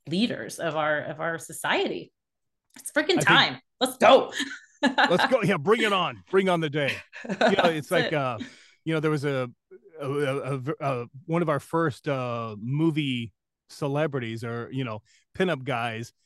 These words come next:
Speaker 2: And we're talking way back in, you know, nineteen ten somewhere, nineteen fifteen. I'm, you know, not a historian. <clears throat>
Speaker 1: <laughs>
Speaker 2: But, you know, there was a lady named, uh, June Mathis, and nobody knows who that is. And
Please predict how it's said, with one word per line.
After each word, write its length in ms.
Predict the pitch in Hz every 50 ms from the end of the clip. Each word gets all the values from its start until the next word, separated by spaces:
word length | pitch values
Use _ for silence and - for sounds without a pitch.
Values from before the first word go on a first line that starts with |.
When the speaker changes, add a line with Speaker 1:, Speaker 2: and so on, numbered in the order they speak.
| _ _ _ _
Speaker 2:
And 140 | - 139 139
we're 100 | 147 175
talking 300 | - 175 165 151 151 131
way 240 | 131 139 147 156 151
back 360 | 127 143 139 135 131 - -
in, 360 | 143 131 127 123 120 117 117 -
you 100 | - 139
know, 120 | 127 117 117
nineteen 500 | 117 123 131 147 135 - - 131 120 110
ten 240 | - - 139 131 120
somewhere, 300 | - 135 127 123 123 120
nineteen 360 | 123 131 139 127 - 139 135
fifteen. 540 | 120 - 151 135 - - - 135 127 131 131
I'm, 160 | 117 123 123 - -
you 80 | 147 135
know, 140 | 101 95 - _ _
not 160 | - 139 127 110
a 20 |
historian. 460 | 87 107 - - - 131 120 113 110 -
<clears throat> 60 | _ _ _ _ _ _ _ -
Speaker 1:
<laughs> 800 | - 403 359 320 - 226 202 196 - - 240 - - - - - - - _ _ _ _ - - -
Speaker 2:
But, 340 | 147 123 175 165 156 - - - _ _ -
you 300 | - 151 117 147 170 165
know, 220 | 160 151 143 131 - _ _ _ _ _ _ _ _ _ _ _ _ _ _ _ _ _
there 180 | - 143 165 170
was 120 | 165 -
a 60 | 170
lady 220 | 160 160 160 156 156
named, 220 | 151 147 143 135
uh, 160 | 127 123 123
June 380 | 120 113 107 147 170 170 156 139
Mathis, 580 | 127 123 123 135 135 - 117 98 - - - - _ _ _
and 400 | - 139 135 131 127 123 123 127
nobody 280 | 139 147 156 151 156 143
knows 220 | 135 135 127 127
who 140 | - - 123
that 160 | 117 113 113
is. 340 | 120 131 131 117 113 110 - _ _ -
And 340 | 139 135 127 127 127 120